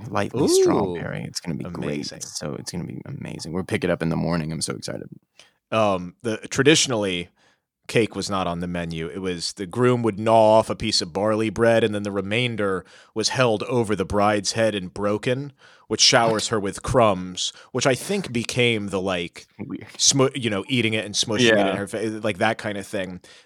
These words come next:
Speaker 2: But then the whole, the whole, like, everything was about luck or warding away spirits or whatever. So guests would run and pick up the crumbs for good luck as it goes over her. So that kind of merged into slicing up pieces and,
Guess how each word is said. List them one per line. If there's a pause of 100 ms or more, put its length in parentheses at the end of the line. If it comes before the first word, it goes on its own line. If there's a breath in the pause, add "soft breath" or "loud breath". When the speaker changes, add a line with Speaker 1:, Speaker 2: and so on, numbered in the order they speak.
Speaker 2:
But
then
the
whole,
the
whole,
like,
everything
was
about
luck
or
warding
away
spirits
or
whatever.
So
guests
would
run
and
pick
up
the
crumbs (320 loud breath)
for
good
luck
as
it
goes
over
her.
So
that
kind
of (800 soft breath)
merged
into
slicing
up
pieces
and,